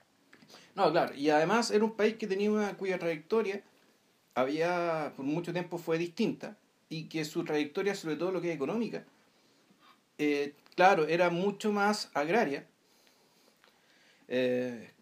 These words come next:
que, eh, que, claro, mucho más, mucho, aún mucho más agraria que Rusia. Rusia sigue siendo un país eminentemente agrario, naturalmente, pero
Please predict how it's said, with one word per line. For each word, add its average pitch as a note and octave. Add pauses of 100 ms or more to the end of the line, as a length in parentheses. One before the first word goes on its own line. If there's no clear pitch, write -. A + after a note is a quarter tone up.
(120)
que, F#3 (160)
eh, C3 (460)
que, B2+
claro, C3 (680)
mucho E3
más, F3+
mucho, G3
aún G3
mucho G3+
más F#3+
agraria E3+
que F3
Rusia. F#3+ (100)
Rusia D3+
sigue C#3
siendo E3
un D#3+
país D#3+
eminentemente D#3+
agrario, E3+
naturalmente, D3+
pero A3